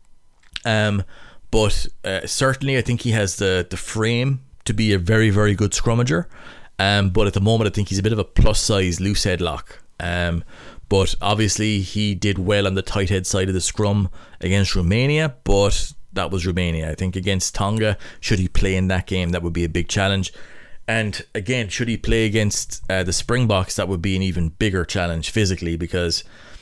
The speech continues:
like, you could, you could, you could put him in there.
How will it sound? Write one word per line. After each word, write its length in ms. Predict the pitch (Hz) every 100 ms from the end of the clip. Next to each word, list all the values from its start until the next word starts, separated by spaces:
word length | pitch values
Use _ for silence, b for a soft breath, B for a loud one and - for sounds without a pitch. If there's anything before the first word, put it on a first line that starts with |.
| B B
like, 340 | 101 101 - - - - - - 95 92 B B -
you 120 | 147
could, 140 | 180
you 80 | 185
could, 140 | 202 226
you 100 | 233
could 160 | 202
put 120 | 156
him 80 | 127
in 100 | 104
there. 240 | 82 -